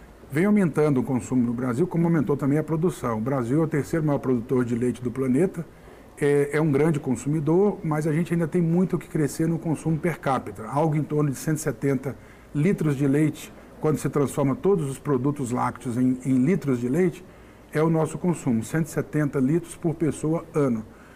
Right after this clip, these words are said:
Nós temos exemplos de países europeus, como França, Suíça e vários outros, que estão na casa dos trezentos e quarenta a trezentos e sessenta litros por pessoa ano. Significa que nós temos espaço aí pra dobrar o nosso consumo. Mas isso depende de vários fatores, não só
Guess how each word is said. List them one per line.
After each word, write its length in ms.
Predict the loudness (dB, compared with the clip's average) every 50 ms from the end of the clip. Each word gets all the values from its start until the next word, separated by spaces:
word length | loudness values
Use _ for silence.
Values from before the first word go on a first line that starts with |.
| -20 -12 -6 -4
Nós 140 | -4 -2
temos 220 | 0 0 2 2 2
exemplos 480 | 2 2 2 2 2 0 2 0 0
de 80 | -2 -2
países 440 | -2 -2 0 2 2 2 2 2 2
europeus, 480 | 2 0 0 0 0 2 2 2 2
como 200 | 0 0 0 0
França, 480 | 0 0 -2 0 0 0 0 -2 -4 -8
Suíça 760 | -10 -8 -4 -2 0 0 0 0 -2 -4 -6 -8 -8 -10 -12 -16 -20 -20 -20 -18 -10 -4
e 100 | -4 -2
vários 380 | 0 2 2 2 2 2 2
outros, 400 | 2 2 2 0 -2 -6 -12 -10
que 100 | -6 -4
estão 300 | -4 -4 -4 -2 -2 -2
na 120 | 0 -2 -2
casa 320 | -2 0 0 0 0 -2
dos 160 | -2 -4 -4
trezentos 720 | -2 -2 -2 -2 -2 -2 0 0 0 0 -2 -6 -14 -18 -14 -10
e 100 | -8 -8
quarenta 460 | -6 -4 -4 -2 0 0 0 0 -2
a 40 | -4
trezentos 400 | -4 -4 -4 -4 -2 -4 -4 -4
e 20 | -6
sessenta 360 | -8 -6 -6 -6 -4 -4 -2
litros 500 | -2 0 0 0 -2 -2 -6 -12 -12 -10
por 160 | -6 -6 -6
pessoa 360 | -4 -4 -8 -6 -4 -4 -4
ano. 280 | -4 -4 -6 -8 -10 -12 -16 -20 -20 -20 -20 -20
Significa 580 | -10 -4 -2 0 2 2 0 0 0 0 0 0
que 100 | 0 0
nós 160 | -2 -2 -2
temos 360 | -2 0 0 2 2 2 0
espaço 500 | -2 -4 -6 -4 -2 -2 -2 -2 -2 -4
aí 60 | -4
pra 140 | -2 -2 -4
dobrar 580 | -2 0 0 0 0 0 0 0 0 2 2 2
o 60 | 2
nosso 220 | 0 0 -2 -6
consumo. 540 | -6 -6 -6 -6 -6 -6 -10 -10 -10 -10 -14 -16 -18 -20 -20 -20 -20 -18 -8 -2
Mas 160 | 0 2 2
isso 200 | 2 0 0 0
depende 380 | 0 0 2 2 2 2 2
de 40 | 0
vários 300 | 0 2 2 2 0 0
fatores, 580 | 0 -2 -2 0 2 2 2 2 0 -2 -6 -4
não 220 | -2 0 2 2 0
só 380 | 0 0 2 2 2 2 0